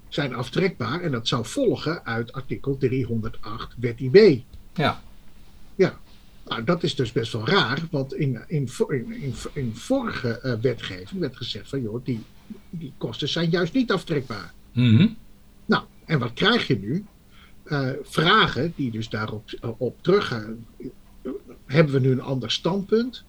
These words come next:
Speaker 1: Eh, geldt dit alleen maar voor direct ingaande lijfrente? Gaat het ook nog op voor, eh, eh, zo direct voor, eh, eh, af te sluiten lijfrentes, voor, eh, advies die je daarover vraagt?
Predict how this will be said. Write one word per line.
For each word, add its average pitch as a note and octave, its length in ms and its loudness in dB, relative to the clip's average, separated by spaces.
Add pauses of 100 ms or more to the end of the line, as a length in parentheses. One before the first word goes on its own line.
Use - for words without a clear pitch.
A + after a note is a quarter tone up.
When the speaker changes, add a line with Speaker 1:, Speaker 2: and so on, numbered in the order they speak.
(360)
Speaker 1:
Eh, D3 220 -2
geldt D#3+ 260 4
dit C#3 140 4
alleen C#3 280 4
maar A#2 100 0
voor A#2+ 180 0
direct A#2+ 360 -2
ingaande G3+ 560 -2
lijfrente? F#3+ 680 -2 (360)
Gaat F3 220 2
het - 140 -4
ook D3+ 220 2
nog B2+ 180 -6
op - 300 4
voor, A2 420 0
eh, A#2+ 640 -4 (100)
eh, - 60 -8
zo C#3 260 2
direct A#2+ 340 -2
voor, A2+ 360 -4
eh, A#2 280 -6
eh, G#2+ 60 -10 (360)
af F3 180 0
te G#3 80 2
sluiten G3+ 440 2
lijfrentes, F#3+ 720 2
voor, D#3+ 320 -4
eh, D#3+ 100 -4
advies F3+ 440 0
die G3 120 0
je F#3 80 6
daarover F3 540 -2
vraagt? F3 420 -4